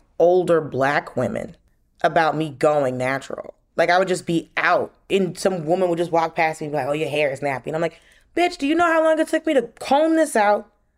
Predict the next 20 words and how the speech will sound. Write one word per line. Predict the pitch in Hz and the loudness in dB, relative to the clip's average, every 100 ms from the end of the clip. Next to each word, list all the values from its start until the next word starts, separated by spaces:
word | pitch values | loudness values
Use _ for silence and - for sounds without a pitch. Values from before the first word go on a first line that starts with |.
| _ _ - | _ _ -4
I | 202 | 0
did | 233 | 0
a | 233 - | -2 -8
twist | - 330 349 - | 0 0 0 0
out. | 311 311 320 | 2 2 0
I | - 185 | -8 -8
combed | - 302 320 302 | -2 0 2 2
it | |
out." | 285 226 | 0 0
Like, | 247 | 0
it's | 262 247 | 0 2
like, | 240 | 2
this | 254 247 | 0 0
hair | 277 254 | 2 2
is | 226 | 0
styled. | - 233 226 | 0 0 0
This | 233 | 0
hair | 208 | 0
is | 165 | 0
done. | 135 156 214 185 - | -2 -2 0 -2 -6